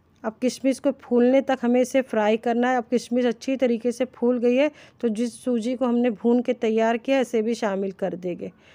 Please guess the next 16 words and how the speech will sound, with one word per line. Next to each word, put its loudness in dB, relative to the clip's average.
अब -8
धीमी 4
आंच 0
पे -4
इसे -2
हमें 0
चार 0
से -4
पाँच -2
मिनट -2
के -2
लिए -2
और 2
भून 2
लेना 2
है। -2